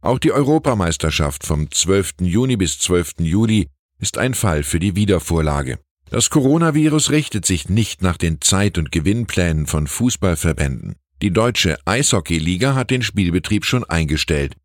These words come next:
Die Formel eins verschiebt den Saisonstart am Sonntag. Auf fußballlose Zeiten stimmt Dagmar Freitag, Vorsitzende des Sportausschusses im Bundestag, ein.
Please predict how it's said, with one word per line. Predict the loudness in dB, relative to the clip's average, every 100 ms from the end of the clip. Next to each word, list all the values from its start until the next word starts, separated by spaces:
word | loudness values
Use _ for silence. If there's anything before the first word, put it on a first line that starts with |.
| _ -2
Die | 0
Formel | 2 2
eins | 0 0 0 -4 -8
verschiebt | -4 0 2 0 0
den | -2 2
Saisonstart | 0 2 0 0 -2 -2 -2 -2
am | 0
Sonntag. | 0 0 0 -4 -8 -18 _ -2
Auf | -2
fußballlose | 0 0 0 2 2 2 0 0
Zeiten | 2 0 0 -2
stimmt | 0 0 0
Dagmar | -2 0 0 -2
Freitag, | 0 0 2 0 -2 0
Vorsitzende | 0 2 2 0 -2 0
des | 0
Sportausschusses | -2 -2 -2 0 -2 -2 -2 0 0 0
im | 0
Bundestag, | 2 2 0 0 -2 0
ein. | 0 -2